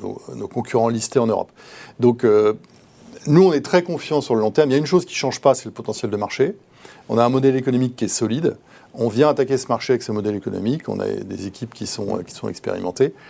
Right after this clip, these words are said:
Donc, euh, on est très confiants pour l'avenir, mais je comprends tout à fait à court terme la, l'insatisfaction,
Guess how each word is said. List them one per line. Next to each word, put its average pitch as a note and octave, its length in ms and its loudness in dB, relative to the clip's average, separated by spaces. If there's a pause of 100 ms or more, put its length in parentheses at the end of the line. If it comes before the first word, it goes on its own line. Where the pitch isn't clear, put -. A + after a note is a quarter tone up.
(380)
Donc, A2+ 300 -2
euh, G2 260 2
on G2+ 60 -2
est G2+ 80 -2
très C3 160 0
confiants A#2+ 240 -4
pour A#2 140 2
l'avenir, B2+ 260 0
mais C3 300 2
je A2+ 100 -4
comprends A#2+ 380 -2
tout - 180 -18
à C3 80 4
fait - 140 0
à A#2+ 60 2
court - 180 -12
terme D3 240 0
la, F#2+ 260 0
l'insatisfaction, A2 1000 -2